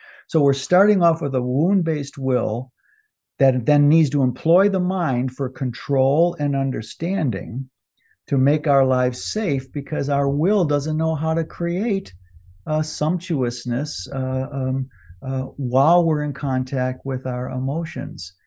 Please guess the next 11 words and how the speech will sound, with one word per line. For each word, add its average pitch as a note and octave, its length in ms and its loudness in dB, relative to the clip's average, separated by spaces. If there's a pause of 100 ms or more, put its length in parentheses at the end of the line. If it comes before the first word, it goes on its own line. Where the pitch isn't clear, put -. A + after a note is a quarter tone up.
(240)
You B2+ 140 0
can A#2+ 120 -2
certainly D3+ 380 -2
repress D3 720 -4
emotional A#2 600 -4
states C3 500 -4
or, A#2+ 180 -8 (200)
or A2+ 240 -6
take A2 260 -6
drugs, A#2+ 600 -4
uh, G#2+ 260 -6